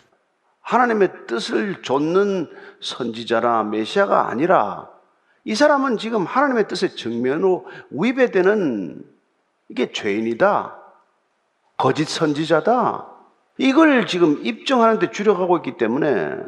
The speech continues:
계속해서 혼란스러움을 겪게 되고 부딪히는 것을 경험하는 것이죠. 그래서 지금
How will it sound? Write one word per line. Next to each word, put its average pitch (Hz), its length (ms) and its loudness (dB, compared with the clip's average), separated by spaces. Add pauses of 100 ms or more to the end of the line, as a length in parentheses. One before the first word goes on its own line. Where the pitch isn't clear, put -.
(680)
계속해서 330 640 4 (420)
혼란스러움을 165 800 0
겪게 120 300 -6
되고 87 420 -6
부딪히는 147 520 -6
것을 - 280 -10
경험하는 104 420 -8
것이죠. - 440 -16 (1600)
그래서 277 260 2
지금 202 960 0